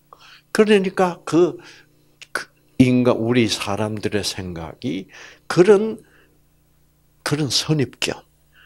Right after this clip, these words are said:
그동안에 우-, 가지고 있던 기존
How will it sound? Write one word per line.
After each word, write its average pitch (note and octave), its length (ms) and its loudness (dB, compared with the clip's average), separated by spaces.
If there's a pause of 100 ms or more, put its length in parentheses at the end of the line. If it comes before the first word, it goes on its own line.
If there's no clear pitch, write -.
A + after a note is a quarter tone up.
(240)
그동안에 B2 920 -2
우-, B2 120 0 (340)
가지고 - 400 -4
있던 G2+ 320 -6
기존 G#2+ 500 -4